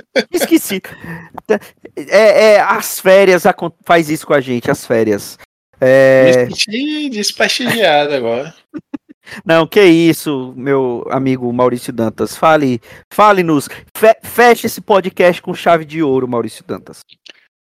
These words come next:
Speaker 3: Eita, até engasguei.
Speaker 2: Olha aí.
Speaker 3: Olha,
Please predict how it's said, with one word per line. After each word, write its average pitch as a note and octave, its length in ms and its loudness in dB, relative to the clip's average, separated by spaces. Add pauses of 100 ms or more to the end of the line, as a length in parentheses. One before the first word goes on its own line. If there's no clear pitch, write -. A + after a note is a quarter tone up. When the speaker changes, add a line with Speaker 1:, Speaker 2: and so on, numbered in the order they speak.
(1160)
Speaker 3:
Eita, - 220 -20 (280)
até F2+ 260 -12
engasguei. F2+ 380 -12 (400)
Speaker 2:
Olha A#2+ 220 -2
aí. F#2+ 160 -8 (320)
Speaker 3:
Olha, F#2+ 220 -2